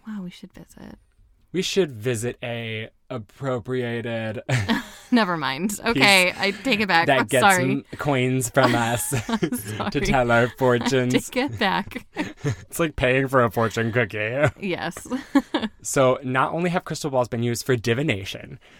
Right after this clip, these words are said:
Speaker 2: but they also have been used for science. In eighteen fifty-three, John Francis Campbell, and a couple decades later, improved upon by Gabriel Stokes. Together, they invented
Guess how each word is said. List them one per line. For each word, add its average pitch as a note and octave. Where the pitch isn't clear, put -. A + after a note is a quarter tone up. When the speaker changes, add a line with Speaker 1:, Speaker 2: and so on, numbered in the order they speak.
Speaker 2:
but C3+
they C#3
also D#3+
have D3+
been A#2
used A#2
for E3+
science. -
In F#3+
eighteen A3
fifty-three, F#3+
John C#3
Francis C#3+
Campbell, A2
and A2
a G#2+
couple A#2+
decades A#2
later, G#2
improved A2+
upon A2+
by F#2+
Gabriel G#2
Stokes. -
Together, C#3+
they E3+
invented A#2+